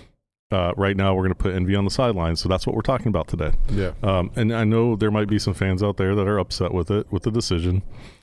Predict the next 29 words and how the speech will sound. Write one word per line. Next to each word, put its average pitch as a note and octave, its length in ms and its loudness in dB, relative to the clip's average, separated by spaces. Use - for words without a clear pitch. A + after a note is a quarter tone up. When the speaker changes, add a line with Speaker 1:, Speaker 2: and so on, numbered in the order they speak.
Speaker 1:
But G#2+ 140 0
at C3 80 0
the - 40 0
end D3 120 0
of C#3 40 -2
the C3 100 2
day, G#2 380 4
I, G#2 240 0
I'll G2+ 100 0
say B2 200 0
it A#2 60 4
again, F#2 460 0
we C#3 200 2
have A#2+ 260 0
done A2 320 2
what G2+ 160 0
we've F#2 240 0
done. E2+ 280 -4
Envy B2+ 360 2
is G#2 100 2
not G#2 320 -2
dead. F2+ 320 -4
Envy A#2 300 2
is G2 220 0
in B2 180 2
the A#2 80 2
history A2 340 4
books D#2 320 -2
forever, A2+ 640 0